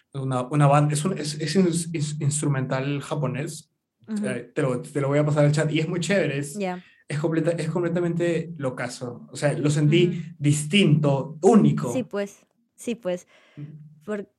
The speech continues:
Speaker 2: sí, es, es, es, es otro es-, es otra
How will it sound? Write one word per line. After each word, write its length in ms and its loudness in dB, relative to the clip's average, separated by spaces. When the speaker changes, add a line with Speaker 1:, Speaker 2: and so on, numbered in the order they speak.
Speaker 2:
sí, 260 -6
es, 300 -10
es, 220 -6
es, 520 -8
es 220 -4
otro 240 -6
es-, 180 -8
es 220 -8
otra 440 -2